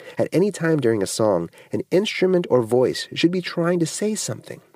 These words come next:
Let your levels complement each other so that these moments shine, and that the right part takes center stage. Don't be afraid to mute things. They may not belong there. And here's a cool tip. When deciding the right level, start at zero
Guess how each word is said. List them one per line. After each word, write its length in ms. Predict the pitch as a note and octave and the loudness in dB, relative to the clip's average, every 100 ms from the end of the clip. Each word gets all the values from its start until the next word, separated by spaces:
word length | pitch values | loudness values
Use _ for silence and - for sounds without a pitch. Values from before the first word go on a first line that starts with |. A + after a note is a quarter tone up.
| _ - - - - | _ -20 -20 -20 0
Let 140 | G#3+ | 2
your 160 | A#3 F#3+ | 6 6
levels 280 | F3+ E3 D#3+ | 6 6 2
complement 540 | - D#3 E3+ C3 G2 | -2 -2 0 0 0
each 180 | F2 D#2 | -2 0
other 200 | D#2 D#2 | 0 0
so 120 | - | 0
that 180 | G#2 D#2 | 0 0
these 240 | A2+ A#2+ A2+ | -2 -4 0
moments 500 | A2+ A#2 A#2 - - | 0 2 0 -4 -10
shine, 600 | - - B2 B2 G#2+ - - _ - | -6 -2 0 0 -2 -6 -16 _ -4
and 140 | E3+ F3+ | 0 2
that 100 | F3 | 4
the 80 | |
right 320 | D#3 D3+ F#3 - | 4 4 2 0
part 320 | - D#3+ - | -4 -4 -2
takes 300 | D3 C#3 - | -4 -4 -8
center 400 | - - A#2+ B2 | -4 0 2 0
stage. 640 | - - D#3 A#2+ - - - - - - | 0 0 2 0 -4 -10 -14 -20 -20 -4
Don't 160 | - D#4 | 2 4
be 100 | D#4 | 4
afraid 320 | A3 - A3+ | 4 0 0
to 80 | - | 2
mute 240 | F#3 B3+ | 0 0
things. 400 | - F#2+ - - - _ _ | -2 -4 -6 -14 -16 _ _
They 140 | - G#3 | 0 4
may 120 | A3 | 4
not 200 | G#3+ G#3 | 4 4
belong 320 | F#3+ G3 A#3 | 4 4 2
there. 200 | D3 - _ _ _ - | -2 -6 _ _ _ -2
And 100 | B2+ | 2
here's 200 | C#3+ D3+ | 4 4
a 40 | |
cool 200 | B2+ A2 | 4 2
tip. 240 | - - - _ _ _ _ - - _ | 2 0 -4 _ _ _ _ -20 -20 _
When 160 | A2+ G#2 | 0 0
deciding 400 | F#2+ A#2 C3 E3+ | 0 2 2 2
the 80 | |
right 180 | D3+ C#3+ | 2 2
level, 320 | - D#2 E2 G2+ _ _ | 2 0 -2 -8 _ _
start 320 | - - E3 | -8 0 2
at 80 | E3 | 2
zero 500 | A2 A2 A#2 C#2+ - | 2 2 4 2 -2